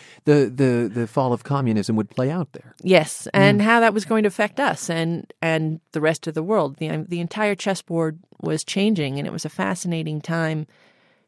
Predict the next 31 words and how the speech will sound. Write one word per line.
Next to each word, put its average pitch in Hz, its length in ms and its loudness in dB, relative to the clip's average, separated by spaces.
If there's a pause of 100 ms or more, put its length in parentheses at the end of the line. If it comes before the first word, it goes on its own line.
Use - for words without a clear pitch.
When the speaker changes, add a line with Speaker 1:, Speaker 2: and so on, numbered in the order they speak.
Speaker 2:
to - 120 0
be 175 220 0
introduced 180 920 -4
to 165 100 -6
the 156 100 -4
subject 147 640 -6 (480)
and 190 220 0
to 208 40 2
have 170 140 2
a 165 60 -2
great 165 280 -2
teacher 165 540 -2 (380)
introducing 180 600 -2
me 165 120 -2
to 240 220 -4
it 143 240 -2
who 165 240 -6
really 208 280 0
got 180 240 -4
me 160 160 -4
interested. 160 560 -6 (840)
Speaker 1:
And 170 120 2
around 190 320 0
that 214 160 -2
same 170 180 -2
time, 156 260 -4
I 131 60 -4
understand 127 460 -4
you 135 400 0
hosted 127 400 -2
Russians 98 760 -6